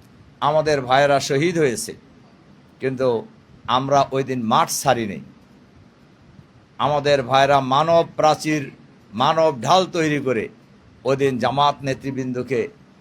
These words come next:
ওই দিন আমরা এই হামলার হাত থেকে আমরা রক্ষা করার চেষ্টা করেছিলাম। এবং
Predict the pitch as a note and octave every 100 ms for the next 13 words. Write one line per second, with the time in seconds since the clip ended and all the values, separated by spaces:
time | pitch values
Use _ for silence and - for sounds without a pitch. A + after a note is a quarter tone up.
0 | _ B2 B2+ B2 A2 A2 - - _ _
1 | A#2+ B2 B2 A#2 G#2 - _ _ _ -
2 | B2 A#2 A2 - - B2 D3+ C#3+ C#3 A#2+
3 | C#3+ C#3+ - A#2+ G2+ - _ _ _ _
4 | A#2 B2 A#2 B2 C#3 - B2 B2 A2 A#2
5 | A#2 B2 B2 C3+ C3 D#3 D#3 - - -
6 | _ _ - D3